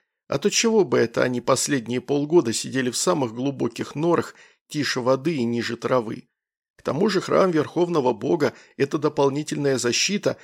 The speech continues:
в отличие от нейтральной зоны, где их могли прихлопнуть как мух.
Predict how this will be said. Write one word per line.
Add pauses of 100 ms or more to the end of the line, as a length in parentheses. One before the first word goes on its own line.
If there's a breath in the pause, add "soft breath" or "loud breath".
(120)
в
отличие
от
нейтральной
зоны, (280 soft breath)
где
их
могли
прихлопнуть
как
мух.